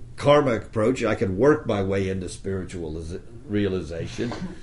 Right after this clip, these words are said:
And the bhakti approach is, once we become a little bit more qualified, then it's like, there's nothing I can do for bhakti, but somehow maybe if I stick around, maybe somebody will look favorably upon me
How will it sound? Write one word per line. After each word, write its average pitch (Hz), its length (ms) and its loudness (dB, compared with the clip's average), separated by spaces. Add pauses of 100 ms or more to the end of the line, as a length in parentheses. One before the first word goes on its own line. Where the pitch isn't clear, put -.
(520)
And 95 100 -2
the 95 60 4
bhakti 113 460 4
approach 101 480 4
is, 110 260 2
once 98 260 2
we 104 100 0
become 98 360 2
a 95 40 0
little 110 420 4
bit 101 240 0
more 101 220 0
qualified, 107 960 0 (480)
then 113 220 2
it's 107 180 0
like, 90 360 0 (680)
there's 123 240 2
nothing 123 400 6
I 98 140 4
can 101 180 0
do 104 160 4
for 101 160 -2
bhakti, 98 480 0
but 98 240 -2
somehow 135 720 2
maybe 127 600 4
if 107 100 -2
I 107 100 -2
stick 131 400 -4
around, 120 400 0
maybe 107 280 0
somebody 104 480 0
will 98 180 -2
look 92 240 -8 (100)
favorably 90 680 -4
upon 143 540 -4
me 80 240 -8